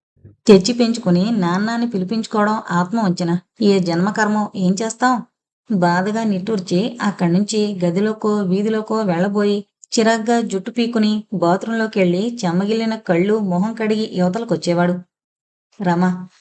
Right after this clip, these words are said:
రమ ఏ పిల్లను ప్రసవించిందో, ఆరు సంవత్సరాల బిడ్డ ఎలా చిలిపి పనులు చేస్తోందో, రమ పిల్లను ఎవరికి అప్పగిస్తుందో, తాను కాదన్న తన బిడ్డ తలపు అతన్ని తీవ్రంగా కదిలించేది.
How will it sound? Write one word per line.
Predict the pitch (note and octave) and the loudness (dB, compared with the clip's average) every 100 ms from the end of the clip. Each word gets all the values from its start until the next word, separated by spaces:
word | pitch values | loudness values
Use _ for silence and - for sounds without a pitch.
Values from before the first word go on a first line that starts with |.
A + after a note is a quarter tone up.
| _ | _
రమ | F#3+ F#3+ G#3+ | 2 2 2
ఏ | G3+ F#3+ | -2 -2
పిల్లను | F#3+ F3 G3+ | -2 -2 -2
ప్రసవించిందో, | G#3 E3 E3 G#3 G3+ G3+ F#3+ G3 _ _ - | -2 -4 -2 -2 0 0 0 -2 _ _ 2
ఆరు | G3 F#3+ | 2 2
సంవత్సరాల | F#3 - E3+ F3+ G#3 G#3 | 0 -4 -4 -2 -2 0
బిడ్డ | F3+ E3+ F#3+ F#3 - | 0 0 -2 -4 -4
ఎలా | A#3 G#3+ G#3+ | 0 2 2
చిలిపి | G#3+ A3+ A3 A#3+ | -2 -4 -4 -2
పనులు | A#3+ B3 | 0 0
చేస్తోందో, | B3 B3 B3 B3 B3 B3 A3+ _ _ _ _ G#3+ | 0 -2 -2 0 0 0 -4 _ _ _ _ 0
రమ | F3+ F3+ A3+ | 2 4 2
పిల్లను | A#3 A#3 F#3+ F3+ A#3 | -2 -2 0 0 0
ఎవరికి | G3 E3 G#3 - | -2 -2 -2 -2
అప్పగిస్తుందో, | - F#3+ A3 - A3 G#3+ G#3 _ _ _ | -2 -4 -4 -2 0 0 -2 _ _ _
తాను | G#3+ G3+ G3+ G3+ | 2 4 2 0
కాదన్న | F3 F#3 A3 F#3 F3+ A#3+ A#3+ G3+ | -2 -2 0 0 0 -4 -4 0
తన | F#3+ | 0
బిడ్డ | F3 E3 G3+ | 0 -2 -2
తలపు | A3 G#3+ G3+ F#3 - | -2 -2 0 0 -2
అతన్ని | G#3+ F#3 F#3+ F#3+ | -6 -2 -2 -2
తీవ్రంగా | F#3+ F3 F#3 G#3+ G#3 | 0 0 0 0 0
కదిలించేది. | G#3 F#3 F3 A3+ A3 E3 F3+ F3+ | -2 -2 0 -2 0 0 0 -2